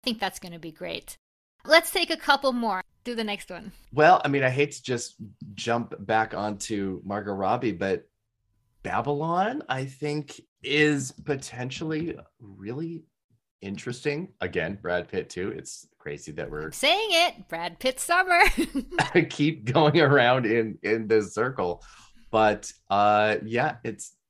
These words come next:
Speaker 2: Damien Chazelle. This is a, a pre-code Hollywood story.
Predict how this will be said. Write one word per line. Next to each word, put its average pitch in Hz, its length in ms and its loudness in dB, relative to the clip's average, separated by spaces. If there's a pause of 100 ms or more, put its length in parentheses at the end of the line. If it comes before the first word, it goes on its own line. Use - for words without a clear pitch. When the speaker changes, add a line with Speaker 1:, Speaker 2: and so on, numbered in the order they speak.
(180)
Speaker 2:
Damien 101 420 -6
Chazelle. 104 760 -4 (340)
This 107 220 -2
is 104 380 -4
a, 92 640 -4 (360)
a 104 60 -4
pre-code 123 1400 0 (160)
Hollywood 110 680 0
story. 120 720 -2